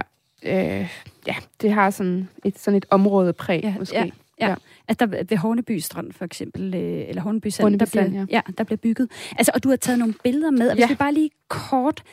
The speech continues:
Speaker 2: skal omkring dem, så er der nogen netop fra Horneby Sand ved Hornbæk, og det er sådan nogle, altså, det er nogle store flotte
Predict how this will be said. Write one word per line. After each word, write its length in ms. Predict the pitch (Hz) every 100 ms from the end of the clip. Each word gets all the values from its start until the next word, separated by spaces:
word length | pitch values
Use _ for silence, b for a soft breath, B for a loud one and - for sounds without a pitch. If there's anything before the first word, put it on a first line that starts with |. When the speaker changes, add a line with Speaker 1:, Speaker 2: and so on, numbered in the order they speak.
| b -
Speaker 2:
skal 260 | - 262 -
omkring 520 | 226 208 - 277 -
dem, 160 | 226 240
så 140 | 294 -
er 200 | 254 269
der 120 | 277
nogen 320 | 262 285 311
netop 320 | 302 311 240
fra 300 | - - 220 170 b
Horneby 360 | - 247 262 214
Sand 260 | - 240 208
ved 80 |
Hornbæk, 580 | 180 226 247 262 220 - B B B B
og 100 | 220 -
det 120 | 254 -
er 80 | 226
sådan 180 | - 240
nogle, 180 | 214 -
altså, 160 | 196 -
det 60 | 214
er 40 |
nogle 240 | 196 196
store 760 | 180 - - 269 254 285 311 320 b b _ _
flotte 580 | - - 226 208 254